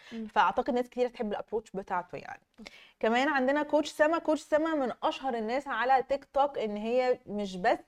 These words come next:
Speaker 2: برضو بتتكلم عن الاكل او عن الفتنس، هي دايمًا، دايمًا بتدخل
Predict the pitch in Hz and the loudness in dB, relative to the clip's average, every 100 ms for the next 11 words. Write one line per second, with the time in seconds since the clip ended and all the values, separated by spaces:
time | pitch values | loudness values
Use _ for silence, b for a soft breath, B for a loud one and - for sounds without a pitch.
0 | 269 214 240 247 262 226 220 240 254 247 | -2 2 2 0 -2 -2 -4 -6 -4 -4
1 | 196 208 240 208 - - 233 202 226 202 | -4 -6 -6 -6 -6 -4 -4 -4 -6 -6
2 | 226 220 254 - 302 _ B B 214 226 | -10 -4 -6 -4 -8 _ B B 2 4
3 | 214 196 269 294 240 226 254 269 240 196 | 6 4 4 2 0 -2 -2 -4 -4 -6
4 | 175 247 - 247 247 | -4 -8 -6 -6 -6